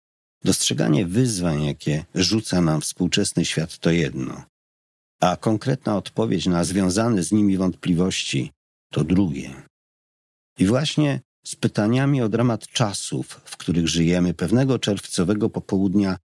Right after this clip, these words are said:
wsiadłem do samolotu na krakowskich Balicach, by udać się, przyznam, że nie pierwszy już raz, do parafii pod Londynem, gdzie posługuje ksiądz Piotr Las. Wiem doskonale, jak wiele się zmieniło w jego życiu od czasu wydania pierwszej książki.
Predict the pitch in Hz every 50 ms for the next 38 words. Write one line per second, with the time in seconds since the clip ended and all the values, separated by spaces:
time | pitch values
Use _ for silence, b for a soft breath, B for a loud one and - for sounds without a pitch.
0 | _ _ - - - - 131 113 92 90 85 80 78 78 78 - - 87 85 85
1 | 85 82 87 85 - 90 82 78 76 73 - - 80 - - 78 76 - - -
2 | 87 90 78 - - - 107 107 - - 101 98 95 - - _ _ _ _ _
3 | _ _ - 113 98 92 80 - - - 117 120 123 113 - - - - - 101
4 | - - - - - - 85 87 95 85 82 - - - - 78 71 64 67 71
5 | - 73 69 - - - - 78 82 80 - - 104 104 107 - - _ _ _
6 | _ _ _ - - 104 107 - - 127 135 143 147 151 - - - - - 107
7 | 101 110 113 110 92 82 85 71 65 71 69 71 78 85 90 95 90 87 - 123
8 | 123 - - - 101 87 82 87 92 90 80 76 - - - 69 71 73 - -
9 | - 92 87 85 - - - - - - 67 64 - - - - - - - -
10 | - _ _ _ _ _ _ _ _ _ _ _ _ - - - - 110 110 -
11 | - - 95 92 90 85 76 69 69 67 67 69 - _ _ _ _ _ _ _
12 | - 87 92 87 90 95 85 82 80 - - 87 80 92 90 85 82 82 90 98
13 | 98 90 82 76 82 76 71 85 80 69 - 80 76 - - 82 80 78 - -
14 | - 65 - - 87 78 78 71 76 80 82 76 80 - 90 78 - - - 98
15 | 98 - - 117 104 82 - - _ - 78 78